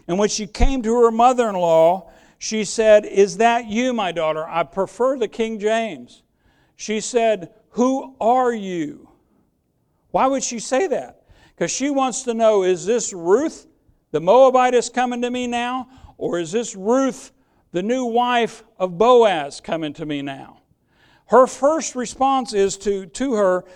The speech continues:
or her first greeting to her, is asking, "What happened?" I have no doubt that Naomi's been up all night, praying or just sleepless in anticipation.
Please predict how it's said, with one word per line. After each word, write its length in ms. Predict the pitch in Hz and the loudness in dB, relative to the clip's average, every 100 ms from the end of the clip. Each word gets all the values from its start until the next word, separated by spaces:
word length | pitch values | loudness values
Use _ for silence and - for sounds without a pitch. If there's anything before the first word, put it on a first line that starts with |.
| - | -10
or 200 | - 170 | 0 2
her 100 | 180 | 2
first 320 | - 220 220 175 | 2 2 2 2
greeting 380 | 202 247 233 | 2 4 -2
to 100 | 180 | -4
her, 300 | 160 175 175 | 0 0 0
is 280 | - 170 165 - - | -4 -10 -10 -14 -4
asking, 600 | 185 254 - 262 240 214 _ _ _ | -2 -2 -6 -8 -10 -10 _ _ _
"What 340 | - 156 240 254 | -10 2 2 2
happened?" 540 | 254 254 214 123 - _ _ _ _ _ _ _ _ _ _ _ | -4 -4 -8 -10 -16 _ _ _ _ _ _ _ _ _ _ _
I 160 | 185 254 | -4 0
have 180 | 269 240 | 2 2
no 240 | 233 240 | 2 2
doubt 320 | 202 226 254 | 4 0 0
that 120 | 170 | -2
Naomi's 500 | 160 202 226 254 220 | -2 -4 -4 -4 -6
been 180 | 165 202 | -6 -4
up 160 | 202 202 | -2 0
all 220 | 220 208 | -2 -2
night, 360 | 202 247 220 - _ _ _ _ _ _ _ _ _ _ _ _ _ _ _ _ | -6 -8 -12 -20 _ _ _ _ _ _ _ _ _ _ _ _ _ _ _ _
praying 600 | 180 202 247 262 247 - _ _ | 0 2 2 -2 -6 -12 _ _
or 220 | 170 202 | 2 2
just 640 | 175 139 208 220 - - | 0 0 0 0 -6 -10
sleepless 760 | - 180 208 262 - 175 170 - | -6 0 2 2 0 -4 -4 -8
in 200 | 165 165 | -10 -8
anticipation. 840 | 170 165 208 208 185 185 110 - | -8 -4 -4 -2 0 -2 -2 -12